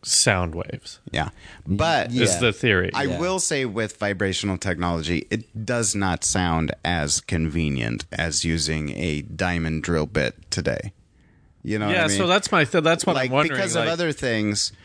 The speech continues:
Speaker 2: we can do the, because of other techno-, technological advances, we can do the same sort of craftsmanship, um,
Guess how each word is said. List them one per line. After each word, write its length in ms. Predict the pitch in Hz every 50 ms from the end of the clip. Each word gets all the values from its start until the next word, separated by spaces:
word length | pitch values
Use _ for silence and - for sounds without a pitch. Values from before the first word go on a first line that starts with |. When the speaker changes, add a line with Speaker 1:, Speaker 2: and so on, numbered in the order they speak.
| - - - -
Speaker 2:
we 80 | - 120 -
can 320 | - 123 113 107 101 - - _ - - 95 - - - - - - -
do 220 | - 120 120 113
the, 320 | 104 104 101 98 92 67 - - _ _ - - -
because 320 | 113 - - 127 110 101
of 100 | 113 107
other 240 | 117 117 113 107 104
techno-, 560 | 98 - - 110 98 107 104 98 98 95 - - -
technological 720 | - 117 - - 104 101 98 98 87 90 90 - 90 90
advances, 720 | 85 - 98 101 107 113 110 95 - - 82 82 76 - 90
we 100 | 92 87
can 200 | - 95 90 85
do 340 | - 90 87 87 85 82 80
the 140 | - 85
same 640 | - - - - 95 92 90 90 87 85 85 80 82 -
sort 360 | - - 92 85 85 82 82
of 280 | 82 80 73 - - - - - - - - - - - _ _ - - - 117
craftsmanship, 960 | 104 104 104 - - - 95 87 85 82 80 - - 78 76 78 73 - - - - _ _ - - - - - _ _ _ _ _ -
um, 580 | - 80 82 80 78 76 73 73 73 71 73